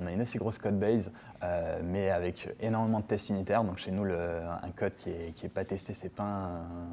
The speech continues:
c'est pas du code. Euh, et on a vraiment la possibilité de s'épanouir, euh, énormément, que ce soit techniquement ou humainement. On a vraiment des personnes qui vont nous, nous, nous emmener, euh, là où on veut.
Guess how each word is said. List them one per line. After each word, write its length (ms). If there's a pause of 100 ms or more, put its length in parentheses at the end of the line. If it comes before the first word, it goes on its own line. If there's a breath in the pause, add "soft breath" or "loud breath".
(100)
c'est 200
pas 120
du 160
code. 280 (440 loud breath)
Euh, 520
et 40
on 100
a 60
vraiment 320
la 100
possibilité 600
de 40
s'épanouir, 800
euh, 300 (100)
énormément, 320
que 80
ce 80
soit 180
techniquement 540
ou 80
humainement. 420
On 60
a 80
vraiment 240
des 120
personnes 340
qui 100
vont 340 (340 loud breath)
nous, 60
nous, 540
nous 340
emmener, 360
euh, 240
là 120
où 140
on 80
veut. 260